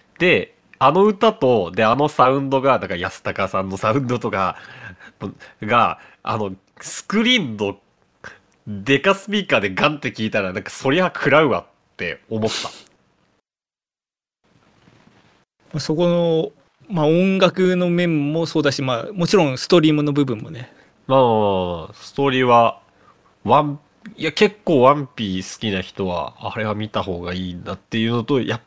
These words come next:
Speaker 1: ぱり曲がちょっとすごすぎましたね。
Speaker 2: はいはいはい。
Speaker 1: というわけで、おすすめです。フィルムレッドが。
Speaker 2: <laughs> まあ、もしこのラジオを聞いてからで見てない人がいれば、
Speaker 1: はい。
Speaker 2: ぜひ。
Speaker 1: うん。
Speaker 2: まあ、そういう意味で、
Speaker 1: まあね。
Speaker 2: 私もね、まあ、もちろん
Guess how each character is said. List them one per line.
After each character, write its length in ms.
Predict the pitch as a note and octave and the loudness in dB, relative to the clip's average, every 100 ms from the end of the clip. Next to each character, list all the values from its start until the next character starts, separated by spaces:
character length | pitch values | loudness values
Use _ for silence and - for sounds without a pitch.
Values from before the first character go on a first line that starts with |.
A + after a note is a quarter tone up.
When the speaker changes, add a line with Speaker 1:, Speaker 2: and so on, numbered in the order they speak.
| - | -6
Speaker 1:
ぱ 80 | G#3 | -4
り 180 | A#2+ G2 | -4 -4
曲 280 | B2+ - | -4 0
が 80 | F3+ | 0
ち 120 | - | 0
ょ 20 | F3+ | -2
っ 40 | |
と 60 | A2 | -4
す 240 | - G#2 | -4 -4
ご 100 | A#2 | -4
す 140 | A#2 | -4
ぎ 80 | A#2+ | -4
ま 100 | A#2 | -2
し 80 | A#2 | -4
た 100 | - | -8
ね。 140 | - - | -16 -18
Speaker 2:
は 220 | - C3 | -6 -2
い 40 | A#2 | -2
は 40 | |
い 40 | A2+ | -4
は 160 | A#2 | -8
い。 40 | B2 | 0
Speaker 1:
と 60 | |
い 40 | B2+ | 4
う 40 | |
わ 100 | C3 | 4
け 80 | G#2 | 2
で、 100 | E2+ | 0
お 180 | F#2 G2+ | -2 -4
す 120 | - | -4
す 120 | - | -4
め 100 | A#2+ | -2
で 80 | A2+ | -2
す。 160 | - - _ | -6 -12 _
フ 60 | - | -4
ィ 40 | |
ル 100 | G#2+ | 0
ム 80 | G#2+ | 2
レ 60 | D3 | 0
ッ 60 | - | -2
ド 100 | - | -12
が。 300 | - - - - - - _ _ _ _ - - | -8 -8 -8 -14 -20 -20 _ _ _ _ -20 -20
Speaker 2:
<laughs> 760 | - - _ - - - - - | -20 -20 _ -20 -20 -20 -20 -10
ま 100 | C#3+ | -8
あ、 140 | C3 - _ - | -8 -12 _ -4
も 80 | |
し 180 | F3+ D3+ | 0 0
こ 160 | B2+ D#3 | -2 -4
の 160 | D3+ | -2
ラ 140 | C#3+ C#3+ | 0 0
ジ 100 | D3 | 0
オ 60 | |
を 380 | C#3 C3+ C3 C3+ | -2 -4 -8 -10
聞 160 | C3 - | -8 -6
い 20 | |
て 80 | C3+ | -4
か 60 | B2 | -4
ら 80 | |
で 200 | A2 C3 - - | -6 -10 -14 -4
見 160 | D#3+ | 0
て 100 | F3 | 4
な 60 | D#3+ | 4
い 80 | C#3+ | 4
人 120 | C3+ | 0
が 60 | A#2 | -2
い 80 | |
れ 80 | C3+ | 0
ば、 340 | C3 F#2 F2 - _ _ | 0 -4 -8 -20 _ _
Speaker 1:
は 180 | A2+ G#2 | 2 4
い。 40 | |
Speaker 2:
ぜ 200 | E2 D#2 _ _ _ | 2 -4 _ _ _
ひ。 60 | - - - - - - | -10 -8 -8 -10 -14 -6
Speaker 1:
う 140 | G#2 | -2
ん。 40 | G2 | 0
Speaker 2:
ま 600 | F2+ E2+ D#2+ D#2 E2+ G2+ | 0 -2 -6 -10 -14 -14
あ、 40 | |
そ 160 | - D#3 | -12 -8
う 40 | |
い 20 | D#3 | -6
う 40 | |
意 20 | |
味 80 | D#3 | -6
で、 60 | A#2 | -6
Speaker 1:
ま 160 | C3 | -4
あ 40 | D3+ | 0
ね。 20 | |
Speaker 2:
私 580 | A3 F3+ F3 A3 A3 A3 | 0 0 0 0 0 -2
も 200 | A3 A3 | -2 0
ね、 280 | G#3+ E3 - | 0 0 -2
ま 460 | F#3+ F3 C#3+ B2+ | 2 4 4 0
あ、 160 | - - | -8 -6
も 100 | F3 | -2
ち 140 | F3 | 2
ろ 100 | F3 | 2
ん 160 | C3+ B2 | 2 -4